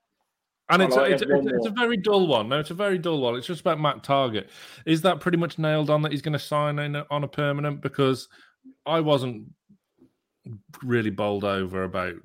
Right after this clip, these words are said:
Speaker 1: signing him, but look, he's done very well. The pressure of, uh, Muto's number thirteen shirt hasn't got to him.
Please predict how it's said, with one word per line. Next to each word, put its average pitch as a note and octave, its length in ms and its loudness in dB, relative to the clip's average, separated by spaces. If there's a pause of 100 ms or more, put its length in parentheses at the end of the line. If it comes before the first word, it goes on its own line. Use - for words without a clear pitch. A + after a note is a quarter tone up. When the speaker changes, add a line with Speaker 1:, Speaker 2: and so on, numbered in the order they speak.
(120)
Speaker 1:
signing G2 400 -2
him, G#2+ 200 -4
but G#2 200 -4
look, A#2 320 -2 (920)
he's A2 120 -6
done G#2+ 220 -2
very A2+ 240 2
well. A2+ 300 2
The A2+ 100 -8
pressure A#2+ 540 -2
of, A2 340 -4
uh, G#2+ 340 0
Muto's A2 540 -2
number G#2+ 220 -4
thirteen A2 560 -4
shirt G#2+ 420 -4
hasn't A2 320 -6
got A2 240 -4
to A2 120 -4
him. A#2 200 -4